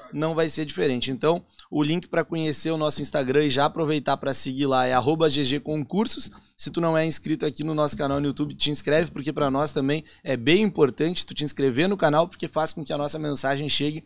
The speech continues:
pra mais gente. E, e é, e é importante que essa mensagem chegue pra mais gente. É, a gente tava, ah, antes de ir pra Salvador, eu, o Gui e o Zamba ficamos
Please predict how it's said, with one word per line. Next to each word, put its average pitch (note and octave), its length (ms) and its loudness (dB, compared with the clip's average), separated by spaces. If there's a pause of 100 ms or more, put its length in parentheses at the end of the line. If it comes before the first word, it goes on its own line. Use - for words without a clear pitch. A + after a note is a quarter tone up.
(280)
pra D3+ 160 4
mais D3 280 2
gente. A#2+ 400 0 (320)
E, D3 500 2
e D3 60 6
é, F3+ 200 2
e E3 120 2
é F3 40 6
importante G#3 720 6
que D3+ 80 -2
essa C#3 100 -2
mensagem C#3+ 420 0
chegue C#3 280 2
pra C#3 160 -2
mais C3 200 -2
gente. A#2 380 -4 (640)
É, B2 140 4
a C3 100 4
gente C3 220 0
tava, C#3+ 200 2
ah, A#2 600 -4
antes D3 400 0
de B2 120 0
ir - 20 0
pra C3 400 -2
Salvador, B2 500 2 (220)
eu, C#3+ 180 4
o C#3+ 60 2
Gui C3 140 0
e D#3 60 2
o D3 40 2
Zamba C#3 300 0
ficamos C#3+ 500 -2